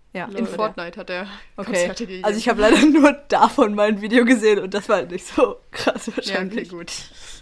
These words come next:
Speaker 3: Ja.
Speaker 2: Ja, gut. Aber eigentlich, warum ich dieses Thema aufgemacht hab, wieder hier Überleitungsprofi am Start, <laughs> ist,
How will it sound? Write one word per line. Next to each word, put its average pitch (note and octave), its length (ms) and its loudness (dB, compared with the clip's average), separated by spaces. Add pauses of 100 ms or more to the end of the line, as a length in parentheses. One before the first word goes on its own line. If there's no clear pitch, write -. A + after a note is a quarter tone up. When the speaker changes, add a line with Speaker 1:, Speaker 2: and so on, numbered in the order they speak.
(480)
Speaker 3:
Ja. G3 60 -8
Speaker 2:
Ja, G#3+ 280 0
gut. G#3 500 -8 (600)
Aber A#3 200 2
eigentlich, C4 260 -2
warum C4+ 160 -2
ich B3 80 -6
dieses G#3+ 240 -10
Thema A#3+ 260 -4
aufgemacht G3 480 -10
hab, G#3+ 160 -8 (480)
wieder G3 260 -12
hier F#3+ 280 -10
Überleitungsprofi F3+ 920 -12
am F3+ 100 -10
Start, A#3 480 -10 (720)
<laughs> - 1600 -12
ist, - 420 0